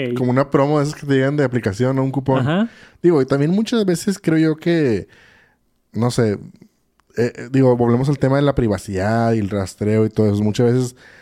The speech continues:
Speaker 1: Digo, aquí el error de, de, de Tim Hortons fue no haber avisado. O sea, fue su error. Pero, pues, muchas veces está padre también que te avise porque, oye, ah, esta se-, no sé, que te avise el iPhone de que, "Oye, tienes una sucursal de Tim Hortons cerca, ¿no quieres un café?"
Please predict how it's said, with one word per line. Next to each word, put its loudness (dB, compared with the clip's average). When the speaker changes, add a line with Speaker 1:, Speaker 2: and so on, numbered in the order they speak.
Speaker 1:
Digo, 4
aquí 0
el 4
error 2
de, 2
de, 0
de -4
Tim -4
Hortons 0
fue 2
no 2
haber 2
avisado. 0
O -16
sea, -2
fue -2
su -2
error. 0
Pero, 0
pues, -6
muchas -2
veces 0
está -4
padre 2
también -2
que -6
te -4
avise 0
porque, -4
oye, 2
ah, -2
esta -4
se-, -4
no 0
sé, 0
que -6
te -2
avise 0
el 0
iPhone -2
de -4
que, -4
"Oye, 2
tienes -4
una -2
sucursal 0
de -2
Tim -4
Hortons -4
cerca, -2
¿no -2
quieres 0
un -2
café?" -4